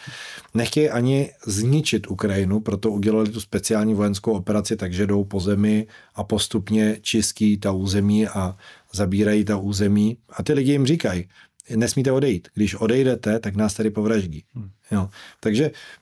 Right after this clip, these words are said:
Speaker 1: oni dělají tu, tu spo-, speciální vojenskou operaci, snaží se ji udělat co nejčistěji, proto taky Vladimír Putin řekl v roce dvacet dva, hned toho dvacátého čtvrtého druhý, že jo, když, nebo dvacátého pátého, kdy měl ten první projev, že nechtějí válčit s Ukrajinci, aby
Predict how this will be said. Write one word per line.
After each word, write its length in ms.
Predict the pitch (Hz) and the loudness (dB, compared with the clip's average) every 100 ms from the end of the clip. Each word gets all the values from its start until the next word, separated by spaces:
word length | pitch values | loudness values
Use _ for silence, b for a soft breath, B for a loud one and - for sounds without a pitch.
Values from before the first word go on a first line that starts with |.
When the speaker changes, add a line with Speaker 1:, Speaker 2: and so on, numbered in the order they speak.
| - | -2
Speaker 1:
oni 380 | 117 151 - 117 | 0 2 0 -2
dělají 280 | 110 123 139 | 0 2 2
tu, 340 | 139 135 120 - | 2 2 2 -2
tu 100 | 117 | -4
spo-, 220 | - 110 | -2 -4
speciální 440 | - 113 143 139 | -2 0 2 2
vojenskou 340 | 113 117 - 127 | 2 0 0 -2
operaci, 640 | 95 120 117 - 127 127 - | 0 0 0 0 0 0 -4
snaží 380 | - 117 110 131 | -4 0 2 2
se 140 | 139 | 0
ji 100 | 131 | 0
udělat 360 | 107 107 120 - | 2 2 2 0
co 120 | 113 | -2
nejčistěji, 460 | 92 - 101 139 | -2 -2 -2 -2
proto 240 | 143 160 160 | 0 -2 0
taky 220 | 147 156 | -2 0
Vladimír 400 | 113 107 123 127 | 2 2 2 0
Putin 320 | 113 104 120 | 0 -2 0
řekl 260 | 110 107 113 | 0 0 0
v 40 | |
roce 240 | 107 101 113 | 0 0 0
dvacet 300 | 101 - 110 | 0 0 0
dva, 220 | 113 113 B B B | 0 -2 B B B
hned 200 | 101 110 | 0 0
toho 160 | - 110 | 2 0
dvacátého 480 | 101 95 110 113 110 | 0 0 0 2 0
čtvrtého 420 | - 98 113 113 | -2 -2 2 2
druhý, 340 | 104 110 113 | 4 4 4
že 80 | 110 | 2
jo, 80 | 113 | 2
když, 220 | 107 95 | 2 0
nebo 200 | 104 98 | 0 -2
dvacátého 460 | 92 92 107 104 104 | -2 -2 -2 -2 -2
pátého, 360 | 101 98 107 | -2 -2 0
kdy 100 | 101 | 0
měl 180 | 104 104 | 2 2
ten 160 | 107 101 | 0 -2
první 280 | 101 107 107 | 0 0 0
projev, 360 | 104 110 107 B B B | 2 0 0 B B B
že 140 | - 120 | -2 0
nechtějí 280 | 117 - 101 | 0 0 0
válčit 400 | 92 90 110 - | 0 -4 -6 -8
s 60 | |
Ukrajinci, 560 | 101 110 107 104 - 107 | -4 0 2 2 2 0
aby 300 | 98 110 | 2 0